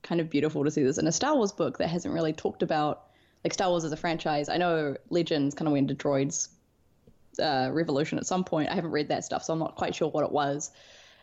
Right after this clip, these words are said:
but at least in, like, current canon, the current kind of understanding of it, they don't really go into droids much at all,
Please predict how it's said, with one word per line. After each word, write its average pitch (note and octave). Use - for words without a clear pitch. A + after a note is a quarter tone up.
but F3+
at D#3
least F3
in, D#3+
like, D3+
current A3+
canon, D#3
the D3
current -
kind D#3
of C#3
understanding E3
of D3
it, D3
they E3+
don't G3
really G#3+
go D#3+
into D#3+
droids D#3
much -
at -
all, E3